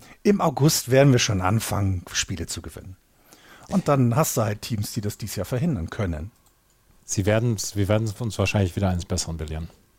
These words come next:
Speaker 1: Äh, du, und dann auch, ist es auch gut. Und dann hat Axel ja recht gehabt. Dann hat Axel genau recht gehabt, dass er gesagt hat, na ja,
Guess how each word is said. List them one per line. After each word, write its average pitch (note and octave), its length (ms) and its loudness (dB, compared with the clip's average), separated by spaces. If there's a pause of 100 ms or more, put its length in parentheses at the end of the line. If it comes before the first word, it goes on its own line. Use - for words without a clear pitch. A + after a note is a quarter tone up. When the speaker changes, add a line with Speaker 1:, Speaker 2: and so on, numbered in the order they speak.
(500)
Speaker 1:
Äh, F#3+ 100 4 (260)
du, G#3+ 140 6
und C#3 200 4
dann C3+ 120 4
auch, C#3 160 0
ist B2 140 -4
es B2 160 2
auch - 120 0
gut. - 380 4
Und E3 140 2
dann D#3 100 6
hat E3+ 140 4
Axel D3 320 2
ja G2 100 0
recht - 300 0
gehabt. - 360 -10 (440)
Dann C3+ 160 2
hat E3+ 140 2
Axel D3 300 0
genau A2+ 220 4
recht F3 240 2
gehabt, - 180 -2
dass C3 120 -2
er B2 40 -2
gesagt A#2+ 280 -2
hat, C3+ 140 -4
na C3 80 4
ja, E3+ 220 4